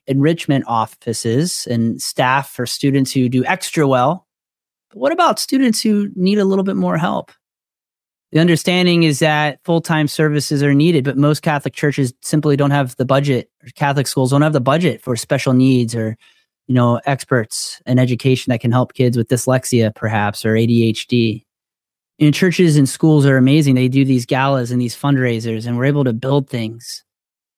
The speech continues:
But where's the sense of urgency when it comes to our children and making sure children, all children, are included in Catholic education? Look, and, and I'm sort of rambling a bit as I'm reading this letter 'cause I'm not reading every part of it. I'm skipping around slightly. But,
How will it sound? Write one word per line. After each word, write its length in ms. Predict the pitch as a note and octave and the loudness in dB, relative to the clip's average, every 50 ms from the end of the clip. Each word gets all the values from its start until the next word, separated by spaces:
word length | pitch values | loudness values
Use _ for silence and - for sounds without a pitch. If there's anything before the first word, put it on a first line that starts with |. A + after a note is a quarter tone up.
| _ _ | _ _
But 120 | - D#3 D#3 | -8 -4 0
where's 220 | E3+ G3 G#3+ G3+ | 2 2 2 2
the 100 | A3 G3 | 0 0
sense 260 | - - F#3+ F#3+ F3+ | 0 0 0 0 2
of 120 | F3 D3 C#3 | 0 2 2
urgency 580 | C#3+ D3+ E3 D#3 D#3+ D3 C3 - - C3 A#2+ | 2 2 2 2 0 0 0 -2 -2 -4 -2
when 120 | A#2+ B2 B2 | -2 -2 -4
it 80 | - | -6
comes 300 | - - C#3+ C3+ C3 - | -6 -4 -2 -2 -2 -2
to 100 | - C#3+ | -2 -4
our 100 | B2+ A#2+ | -4 -4
children 560 | A2+ - - D3+ D3+ C#3+ A#2 G#2+ G#2+ G#2+ A2+ _ _ _ _ _ _ _ _ _ _ - | -4 -4 -4 -2 -2 -2 -4 -6 -8 -10 -14 _ _ _ _ _ _ _ _ _ _ 0
and 80 | C#3 | 2
making 260 | D3 D#3+ D#3 F3 D#3+ | 2 2 2 2 0
sure 380 | C#3 - - D#3 D3 C#3+ C3+ B2+ - _ | 0 2 2 2 2 2 0 -2 -6 _
children, 540 | - - F3 E3+ E3 D3 D3+ C#3+ C3+ B2+ - _ | -6 -2 0 2 2 2 2 2 0 -2 -4 _
all 200 | - C3+ D#3+ F#3 | -4 -2 0 0
children, 400 | E3+ - - C#3+ B2+ B2 B2+ B2+ B2+ | 0 0 -2 -2 -2 0 0 0 0
are 100 | B2+ B2+ | 0 0
included 460 | C3 B2+ - - D#3 E3 D#3 C#3 B2+ | -2 -2 -2 -2 0 0 0 0 0
in 100 | C3 B2 | -2 -2
Catholic 380 | - C#3+ C#3 C3 - C#3+ B2+ C#3 | -2 -2 -4 -4 -4 -4 -4 -4
education? 720 | C3 B2+ C3 A#2 - C#3+ D3+ D3+ C#3+ - G#2+ G#2+ G#2+ C#3+ - _ _ - - - - _ | -4 -4 -6 -6 -4 -4 -2 -2 -4 -6 -8 -8 -10 -12 -16 _ _ -20 -20 -20 -8 _
Look, 220 | - F3+ F3+ D#3 - | 0 2 2 2 2
and, 180 | E3 D#3+ D3+ | 2 2 2
and 180 | C3+ D3+ D#3 D3+ | 2 2 4 4
I'm 160 | D3 D3+ D3 | 4 4 2
sort 240 | C3 - - F3+ D#3+ | 2 2 2 2 4
of 140 | D3+ C#3 B2+ | 4 4 2
rambling 400 | C#3+ C#3+ D3 D3 C#3+ C#3+ C#3 C3+ | 2 4 4 4 4 4 4 2
a 60 | B2 | 2
bit 160 | B2 B2+ B2 | 2 0 0
as 120 | B2+ A#2+ B2+ | 0 0 0
I'm 120 | B2+ B2 | 0 0
reading 260 | C3 C3 C3+ C3+ B2+ | 2 2 2 2 2
this 180 | B2+ A#2+ - - | 2 0 -2 -2
letter 260 | B2+ C3 B2+ B2 A#2+ | -2 0 0 0 -2
'cause 140 | A2+ - B2+ | -2 -2 -2
I'm 120 | B2+ A#2+ B2 | -2 0 0
not 160 | C3 C3 G#2 | 0 0 0
reading 300 | B2 B2+ B2 B2 A#2+ A#2+ | 0 0 0 0 0 -2
every 180 | A#2 A#2 A#2+ | -2 -2 -4
part 240 | A#2 - B2+ A#2+ A#2+ | -2 -2 0 0 0
of 80 | B2 A2+ | 0 -2
it. 200 | A#2 A2+ A2+ - _ _ _ _ _ _ _ _ _ _ | -2 -4 -4 -6 _ _ _ _ _ _ _ _ _ _
I'm 80 | - A#2 | -6 -6
skipping 380 | - - - C#3 B2 - B2+ | -4 -4 -2 -2 0 0 0
around 400 | A#2 A#2 A#2+ A#2+ A#2+ A#2+ A#2 A#2 | 0 0 0 0 0 0 0 -2
slightly. 560 | A#2+ - - A#2+ A#2+ - A#2 A#2+ A2+ A#2 B2+ - _ _ _ _ _ _ _ _ _ _ _ _ _ _ _ _ _ _ | -4 -4 -2 -2 -2 -2 0 -2 -2 -2 -4 -8 _ _ _ _ _ _ _ _ _ _ _ _ _ _ _ _ _ _
But, 380 | E3+ D3+ D3+ D3+ D3 - - | 0 0 2 2 2 -2 -4